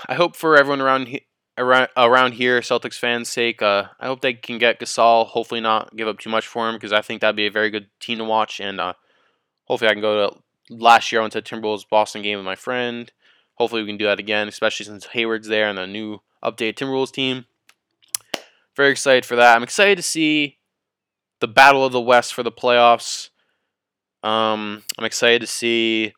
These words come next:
how good Boston can be and, uh, if the seventy-sixers make the playoffs, 'cause that's really all to look for in the East. So, yeah, I'm excited to see, yeah, next N B A season, who makes in the playoffs in the West,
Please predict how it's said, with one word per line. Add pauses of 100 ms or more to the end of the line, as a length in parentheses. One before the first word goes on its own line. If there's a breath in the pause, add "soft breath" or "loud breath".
(360 loud breath)
how
good
Boston
can
be (180)
and,
uh,
if
the
seventy-sixers
make
the
playoffs,
'cause
that's
really
all
to
look
for
in
the
East. (1500)
So,
yeah,
I'm
excited
to
see, (340)
yeah, (540)
next
N
B
A
season, (380)
who
makes
in
the
playoffs
in
the
West,